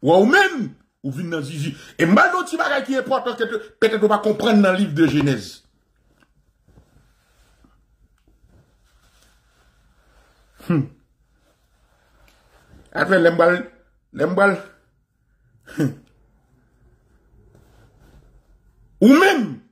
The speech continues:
ou fè fòm, fòmalist. Li menm l ap asire lavi. Pandan ou fè fòmalist, l ap asire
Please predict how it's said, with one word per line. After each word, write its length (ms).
ou 200
fè 140
fòm, 260
fòmalist. 640
Li 160
menm 220
l 80
ap 100
asire 480
lavi. 300
Pandan 240
ou 100
fè 160
fòmalist, 540
l 160
ap 420
asire 500